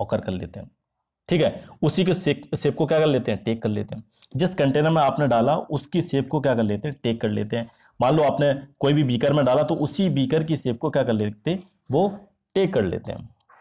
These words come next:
जो आपके लिक्विड होते हैं। क्लियर है? तो अब आप कैसे फाइंड करोगे उसका वॉल्यूम, आप कैसे फाइंड करोगे लिक्विड का? तो आपको क्या करना है? एक मेजरिंग जार लेना है। क्या लेना है? एक मेजरिंग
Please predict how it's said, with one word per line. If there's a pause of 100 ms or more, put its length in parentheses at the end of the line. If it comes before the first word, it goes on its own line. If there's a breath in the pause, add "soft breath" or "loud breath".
(420 soft breath)
जो
आपके
लिक्विड
होते
हैं। (1000 loud breath)
क्लियर
है? (260 loud breath)
तो
अब
आप (420)
कैसे
फाइंड
करोगे
उसका
वॉल्यूम,
आप
कैसे
फाइंड
करोगे
लिक्विड
का?
तो
आपको
क्या
करना
है?
एक
मेजरिंग
जार
लेना
है। (440)
क्या
लेना
है?
एक
मेजरिंग